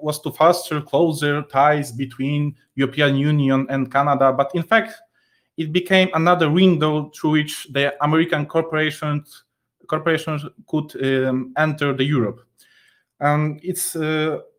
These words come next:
if the U-, U-, European Union signed this agreement with, uh, for example, from Belarus, counting on trade with this, uh, with this country, they also have to realize that they are not,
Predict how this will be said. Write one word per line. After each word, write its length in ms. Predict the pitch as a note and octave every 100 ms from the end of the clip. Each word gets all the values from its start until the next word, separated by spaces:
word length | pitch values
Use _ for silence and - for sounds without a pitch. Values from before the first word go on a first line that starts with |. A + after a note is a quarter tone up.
| -
if 160 | E3 D#3+
the 80 |
U-, 500 | F#3 F#3+ D#3 F3 F#3+ -
U-, 160 | D#3+
European 440 | D#3 F3 F3+ F#3+ F#3+
Union 580 | G#3 G#3 F3+ D#3+ C#3+ C3
signed 380 | - G3+ G#3+
this 220 | E3 D3+ -
agreement 500 | C#3+ E3+ F#3 D#3 D3+
with, 320 | D3+ D3+ -
uh, 480 | D3 C3+ C#3 C#3 C3+
for 160 | D#3
example, 300 | C#3+ D3+ D#3
from 200 | D3 D#3
Belarus, 520 | D3+ F3+ G#3 A#3 - - _ _ -
counting 480 | F3+ G#3+ G3 D#3
on 100 | D#3+
trade 420 | D#3+ - E3 F3 -
with 200 | D3+ C3
this, 320 | D3+ D#3 - D3
uh, 120 | C3 C3+
with 180 | C#3+ D3
this 140 | -
country, 520 | - F#3 G3 G3 G3 - _ _ -
they 420 | D#3 E3+ F3 F3 _ _ -
also 460 | F3+ G3 F#3+ F3+ -
have 140 | F#3
to 100 | -
realize 560 | F#3 A3 G3 F3+ F#3 F#3
that 260 | - E3 E3 E3
they 100 | E3
are 160 | E3+ E3+
not, 320 | G#3 G3+